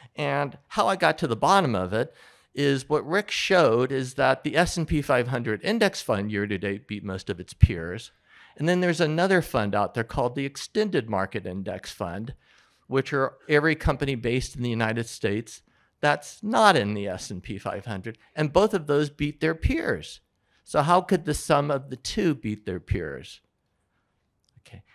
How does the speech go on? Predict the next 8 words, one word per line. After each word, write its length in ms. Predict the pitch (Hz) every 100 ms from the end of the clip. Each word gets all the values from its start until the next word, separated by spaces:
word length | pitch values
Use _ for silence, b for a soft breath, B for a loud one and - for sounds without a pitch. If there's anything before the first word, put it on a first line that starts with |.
| b
And 440 | 139 139 139 135 - _ _ _
John 260 | 156 170
Reckenthaler 920 | 143 147 147 110 104 85 87 95 98 - _ _ _
helped 300 | - 135 -
me 80 | 120
get 300 | 117 110 -
to 120 | -
the 240 | 101 101